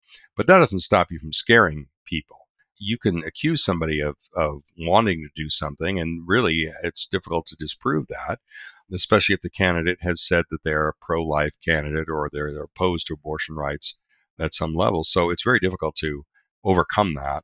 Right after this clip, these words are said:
I think. And that's why you see all these ads, you know. Now, if you say Senator so-and-so voted for S three seven two eight and that bill is terrible,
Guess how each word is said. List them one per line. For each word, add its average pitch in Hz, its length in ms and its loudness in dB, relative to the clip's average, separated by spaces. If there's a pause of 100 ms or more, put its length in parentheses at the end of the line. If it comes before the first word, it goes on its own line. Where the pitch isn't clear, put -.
(120)
I 76 60 -2
think. 71 300 -8 (440)
And 98 160 2
that's 113 220 2
why 135 80 6
you 101 100 2
see 151 220 0
all 90 100 4
these 87 180 -2
ads, - 480 -2
you 82 120 -6
know. 80 180 0
Now, 92 220 4
if - 120 -2
you 151 160 0
say 107 380 4
Senator 98 460 -2
so-and-so 92 640 0
voted 87 300 0 (140)
for 78 320 -2
S - 460 0
three 90 180 -2
seven 82 400 -2
two 85 240 -8
eight 73 300 -2 (540)
and 82 180 2
that 87 240 2
bill 87 180 2
is 76 120 -4
terrible, 73 540 0